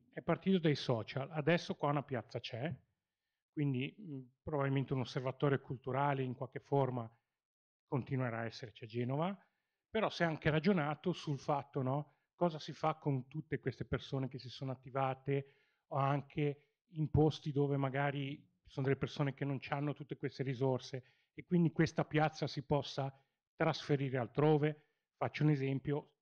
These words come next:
Buttafuoco, il nostro grande amico, è stato, eh, il direttore della Biennale adesso, quindi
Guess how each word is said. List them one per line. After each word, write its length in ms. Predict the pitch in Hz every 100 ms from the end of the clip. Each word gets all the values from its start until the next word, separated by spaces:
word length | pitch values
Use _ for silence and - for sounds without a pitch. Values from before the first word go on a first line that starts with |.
| _ _ _ _ _ _
Buttafuoco, 1000 | 131 117 - - 135 120 - 131 156 - _ _ _ _ _ _ _
il 60 | 117
nostro 260 | 110 -
grande 260 | 110 113 113
amico, 320 | 135 107 -
è 40 | 139
stato, 580 | 135 113 - 110 127
eh, 520 | 143 113 113 110 120 127
il 60 | 117
direttore 400 | 123 113 131 120
della 140 | 117
Biennale 480 | 117 127 123 110 127
adesso, 400 | 113 104 - -
quindi 340 | 117 113 113